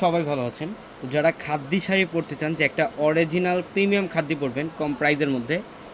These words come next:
তাহলে আমি বলবো আজকের ভিডিওটা শেষ পর্যন্ত দেখবেন। আজকে এই ভিডিওটার মধ্যে আমরা সব খাদ্যি শাড়ি কালেকশন দেখাবো এবং এই ভিডিওটার মধ্যে এক্সক্লুসিভ লাক্সারি খাদ্যও পাবেন, যেগুলো কারচুপির কাজ করা, হ্যান্ডওয়ার্কের কাজ করা থাকবে এবং শিফন খাদি থাকবে, মসলিন খাদি থাকবে, প্লাস হচ্ছে সিল্ক খাদি থাকবে।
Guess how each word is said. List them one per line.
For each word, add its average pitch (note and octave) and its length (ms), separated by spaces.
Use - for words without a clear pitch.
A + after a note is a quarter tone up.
তাহলে C#3+ 240
আমি D#3 140
বলবো D#3+ 220
আজকের - 320
ভিডিওটা D3+ 320
শেষ D#3 120
পর্যন্ত D#3 340
দেখবেন। B2+ 240
আজকে - 320
এই G#3 100
ভিডিওটার G#3 320
মধ্যে F#3+ 220
আমরা F#3+ 140
সব F#3+ 100
খাদ্যি D3+ 380
শাড়ি E3+ 220
কালেকশন B2+ 340
দেখাবো A#2+ 240
এবং D3 80
এই G3 80
ভিডিওটার G3 380
মধ্যে D#3+ 180
এক্সক্লুসিভ F#3+ 480
লাক্সারি E3 420
খাদ্যও D#3+ 300
পাবেন, D3 240
যেগুলো D#3 200
কারচুপির D#3+ 440
কাজ C#3 80
করা, D3 180
হ্যান্ডওয়ার্কের C#3+ 440
কাজ C3+ 160
করা C3 180
থাকবে C3+ 200
এবং B2+ 120
শিফন G#3 300
খাদি E3+ 260
থাকবে, F3 220
মসলিন D#3 400
খাদি D#3+ 220
থাকবে, D#3+ 220
প্লাস D3 160
হচ্ছে E3 160
সিল্ক G3 280
খাদি D#3 200
থাকবে। A2+ 200